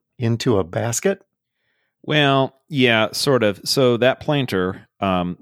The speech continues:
Speaker 2: basically at this, in this picture, the cow is leaned up against the planter because it, the cow has been blown over four times.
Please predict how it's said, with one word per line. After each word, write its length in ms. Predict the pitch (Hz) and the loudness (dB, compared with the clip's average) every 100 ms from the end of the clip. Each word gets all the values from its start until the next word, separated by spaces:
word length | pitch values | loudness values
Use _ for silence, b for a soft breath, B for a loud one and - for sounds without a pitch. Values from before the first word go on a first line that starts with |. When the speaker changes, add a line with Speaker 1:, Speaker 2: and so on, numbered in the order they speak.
| 131 | 0
Speaker 2:
basically 640 | 139 143 143 117 101 85 - | 0 2 -2 0 2 0 0
at 220 | 113 101 | -2 0
this, 220 | 117 143 | 0 0
in 280 | - 120 101 | -4 -4 0
this 140 | 127 - | 0 0
picture, 520 | 113 98 - 90 87 98 | -2 -2 0 0 0 -2
the 200 | 101 95 | -4 -4
cow 420 | - 117 110 107 | -2 2 4 2
is 260 | 101 90 | 0 0
leaned 300 | 92 104 95 | 0 0 2
up 140 | 98 - | 0 0
against 420 | 80 92 113 - | 0 0 0 -2
the 80 | 135 | -4
planter 600 | - 147 147 160 160 147 | 0 0 0 0 0 0
because 500 | 107 101 110 98 95 | -2 0 0 2 2
it, 420 | - 101 - 117 98 | 0 -4 -6 -6 -6
the 60 | |
cow 240 | - 110 110 | 0 2 2
has 200 | 113 95 | 0 0
been 160 | 92 | 0
blown 300 | 90 98 90 | 2 2 2
over 360 | 92 98 104 82 | 2 0 2 0
four 380 | - - 98 95 | -2 0 2 2
times. 560 | 98 92 90 80 - | 2 2 0 -2 -6